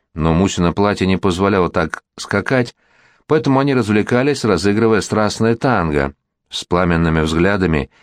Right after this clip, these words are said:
и крутыми поворотами. Стивен резко опрокидывал Мусю, а она задирала ножку. Замерев под аплодисменты на секунду в эффектной позе,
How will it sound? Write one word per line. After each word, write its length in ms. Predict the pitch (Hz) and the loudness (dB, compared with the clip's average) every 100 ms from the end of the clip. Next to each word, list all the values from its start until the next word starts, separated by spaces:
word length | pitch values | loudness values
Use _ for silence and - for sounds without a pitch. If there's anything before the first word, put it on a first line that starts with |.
| _ - | _ -2
и 220 | 90 87 | 0 0
крутыми 460 | - 90 95 85 | 0 0 2 0
поворотами. 680 | - 87 98 92 76 71 71 - _ _ _ _ _ _ _ _ _ _ _ _ - | 0 0 2 0 0 -2 -2 -6 _ _ _ _ _ _ _ _ _ _ _ _ -14
Стивен 480 | - - 117 107 101 | -14 -4 0 2 2
резко 360 | 107 104 - | 0 -2 0
опрокидывал 640 | 107 - 101 - 95 92 92 | -2 0 -2 0 0 2 2
Мусю, 480 | 92 139 135 135 127 _ _ - - | 2 0 0 -4 -4 _ _ -20 -4
а 160 | 113 | -2
она 180 | 127 156 | 0 0
задирала 480 | 131 117 113 123 127 | -2 0 0 2 0
ножку. 500 | 98 76 - 76 67 _ _ _ _ _ | 0 -2 -2 -4 -4 _ _ _ _ _
Замерев 540 | 71 82 85 92 101 | -4 0 2 2 0
под 160 | - 80 | 0 -2
аплодисменты 840 | 80 85 80 - 95 92 - 80 - _ _ | 0 0 0 0 0 0 0 -2 -4 _ _
на 120 | 92 87 | -2 0
секунду 480 | 98 85 92 82 | -2 0 2 2
в 100 | 82 | 2
эффектной 380 | 87 95 - 98 | 2 0 0 -2
позе, 440 | 95 156 143 151 | 0 -2 0 -2